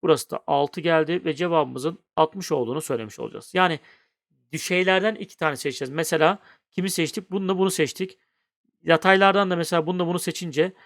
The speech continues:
buradaki dikdörtgenleri çok net bir şekilde ne yapabiliyorsun? Görebiliyorsun değerli arkadaşım. Evet, konu kısmı bitirdik arkadaşlar. Artık son altı yedi video kaldı. Artık bitiyor.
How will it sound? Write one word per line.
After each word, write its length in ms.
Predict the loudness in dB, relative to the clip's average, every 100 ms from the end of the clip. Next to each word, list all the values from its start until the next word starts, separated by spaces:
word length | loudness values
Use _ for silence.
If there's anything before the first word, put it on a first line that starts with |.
| _ _
buradaki 380 | -6 -2 -2 -4
dikdörtgenleri 720 | -4 2 2 2 -4 -2 -4 -6 _ _
çok 220 | -6 -4
net 220 | -8 -12
bir 40 | -12
şekilde 280 | -8 -6 -2
ne 40 |
yapabiliyorsun? 720 | -4 -4 -4 -4 -2 -6 -8 -14 _
Görebiliyorsun 960 | 0 0 -4 -8 _ -6 -4 -6 -8
değerli 240 | -6 -6 -8
arkadaşım. 360 | -14 -20 _ _ _ _ _ _ _ _
Evet, 320 | 0 0 -6 _
konu 200 | -4 -4
kısmı 280 | -4 -6 -8
bitirdik 280 | -4 -2 0
arkadaşlar. 640 | 0 2 0 0 -4 -6 _ _
Artık 320 | -4 -4 -10
son 240 | -2 -2 0
altı 340 | -2 -2 -2
yedi 140 | -6
video 260 | -4 -4 -4
kaldı. 360 | -4 -6 -6 -8 _ _ _ _ -4
Artık 380 | -4 -4 -14 -14
bitiyor. 340 | -4 -4